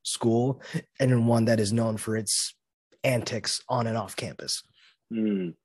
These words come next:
Speaker 1: Um, and, and I think another,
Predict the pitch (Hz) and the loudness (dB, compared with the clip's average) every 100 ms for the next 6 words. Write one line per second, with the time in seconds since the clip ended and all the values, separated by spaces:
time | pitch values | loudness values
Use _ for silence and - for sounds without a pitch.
0 | _ _ _ _ _ _ - _ _ _ | _ _ _ _ _ _ -20 _ _ _
1 | _ _ _ _ _ _ _ _ - 117 | _ _ _ _ _ _ _ _ -2 0
2 | 113 107 107 101 _ _ _ 123 123 120 | 2 0 -2 -4 _ _ _ 2 4 6
3 | 120 123 113 - - - - - 139 143 | 4 2 0 -4 -6 -10 -12 -4 2 4
4 | 143 135 131 - - - - - 147 - | 4 2 -4 -10 -16 -18 -12 -6 -4 -2
5 | 156 165 202 202 | 2 4 4 0